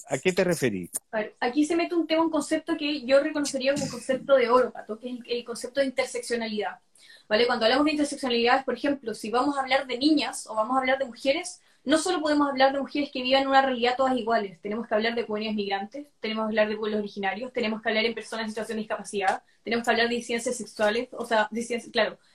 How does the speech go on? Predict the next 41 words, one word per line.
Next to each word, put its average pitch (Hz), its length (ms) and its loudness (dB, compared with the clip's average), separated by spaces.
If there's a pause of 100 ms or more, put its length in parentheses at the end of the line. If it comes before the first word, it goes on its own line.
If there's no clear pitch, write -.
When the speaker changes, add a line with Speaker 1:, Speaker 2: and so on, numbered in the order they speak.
(200)
Speaker 2:
es 269 320 4
llegar 240 460 4
más 294 160 4
allá, 254 160 2
entender 233 380 -2
que 277 80 -4
hoy 262 80 0
en 262 120 0
día, 247 380 0
para 220 260 2
poder 226 200 -2
trabajar, 294 420 0
para 226 140 2
buscar 262 260 -2
soluciones 269 420 -6
efectivas 247 520 -2
que 214 160 -10
realmente 294 800 0 (320)
impacten 262 480 0
positivamente 269 760 0
a 247 80 0
la 220 140 -2
realidad 214 400 0
que 302 80 -4
hoy 294 60 0
en 294 80 2
día 285 100 0
están 285 180 -4
viviendo 262 280 0
las 214 80 -2
mujeres 262 300 -2
en 226 60 -2
el 214 100 -8
país, 220 500 -6 (160)
necesitamos 247 640 2
tener 262 360 0
una 247 200 -4
voz, 247 260 -8
o 226 200 -6
sea, 220 300 -2
que - 220 -4